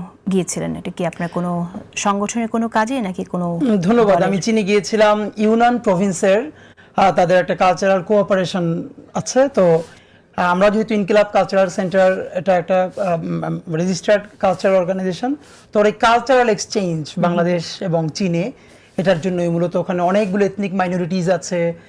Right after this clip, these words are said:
Speaker 1: হুম।
Speaker 2: আহ, বিশেষ করে অনেক ইউনিভার্সিটি আছে। এবং আপনাকে বলে রাখি, যেমন এটা আমি এবার নতুন জানলাম যে একমাত্র, আহ, বাংলাদেশের বাইরে চীন একমাত্র দেশ পৃথিবীতে যেখানে পাঁচটা ইউনিভার্সিটিতে পুরো বাংলা অনার্স পড়ানো হয়।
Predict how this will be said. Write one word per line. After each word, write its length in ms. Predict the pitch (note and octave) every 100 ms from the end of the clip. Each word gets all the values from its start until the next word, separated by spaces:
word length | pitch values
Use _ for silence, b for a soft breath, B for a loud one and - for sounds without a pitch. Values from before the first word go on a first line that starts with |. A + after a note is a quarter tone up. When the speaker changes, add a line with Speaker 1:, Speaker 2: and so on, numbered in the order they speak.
| -
Speaker 1:
হুম। 200 | G#3 G3+
Speaker 2:
আহ, 160 | F3
বিশেষ 260 | E3 F3 E3+
করে 140 | F#3+
অনেক 200 | F#3 F3+
ইউনিভার্সিটি 560 | F#3+ G3+ G#3 F3+ E3+ F#3
আছে। 180 | E3+ A3+
এবং 120 | G#3+
আপনাকে 280 | F#3 G3+ G3+
বলে 220 | F#3+ A3
রাখি, 300 | F#3+ E3+ B3
যেমন 340 | G3+ F#3+ F#3
এটা 180 | G3+ F#3+
আমি 120 | F#3
এবার 180 | F#3 F#3+ F3+ B B -
নতুন 220 | F#3+ A#3
জানলাম 320 | F3+ E3+ F3 F#3+
যে 80 |
একমাত্র, 580 | F#3 F#3+ G3+ - A3 A3 G#3 b b b -
আহ, 280 | F#3+ F3 E3
বাংলাদেশের 520 | D3+ F3+ F#3+ G3+ A3
বাইরে 320 | G#3+ A3 B3 A3
চীন 240 | - D4+ F4 -
একমাত্র 440 | - A3 A3 G3
দেশ 200 | F3 G3+
পৃথিবীতে 440 | - E3+ A3 C4
যেখানে 460 | A3+ F#3+ G#3+ G3+ D#4+ B B B -
পাঁচটা 320 | A#3+ A#3+ D4+
ইউনিভার্সিটিতে 560 | C#4 C4 B3 - B3+ C4+
পুরো 240 | C4+ C4
বাংলা 500 | G3 G3 G#3+ A#3 C#4
অনার্স 300 | - G3+ G3
পড়ানো 300 | - F3 E3+
হয়। 240 | C#3+ D3+